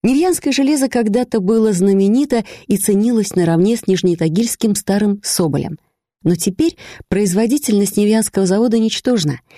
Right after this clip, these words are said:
и если бы не было в его дачах большого количества золотых приисков и в селении кустарного производства лакированных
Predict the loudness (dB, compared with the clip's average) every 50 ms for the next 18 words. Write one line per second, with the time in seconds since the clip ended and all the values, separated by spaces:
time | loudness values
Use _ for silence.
0 | -20 -20 _ _ _ -2 0 0 0 0 0 0 0 0 2 2 2 2 0 0
1 | 0 0 0 0 0 0 0 2 2 0 0 0 0 0 0 0 -2 -2 -4 -4
2 | -2 -2 -2 -2 -2 -2 -2 0 0 0 -2 -2 0 0 0 0 0 -2 -6 -6
3 | -4 -4 -2 0 0 0 0 0 -2 -2 -4 -4 -6 -6 -4 -2 0 0 0 -2
4 | -4 -4 -6 -6 -6 -8 _ _ _ _ -4 -4 -2 0 0 0 2 2 2 2
5 | 2 2 0 0 -2 -4 -2 -2 -2 0 0 0 0 0 -2 -2 -2 0 0 0
6 | 0 0 0 0 0 -2 -4 -4 -2 0 0 0 0 0 -2 0 0 0 0 0
7 | 0 0 0 -2 -4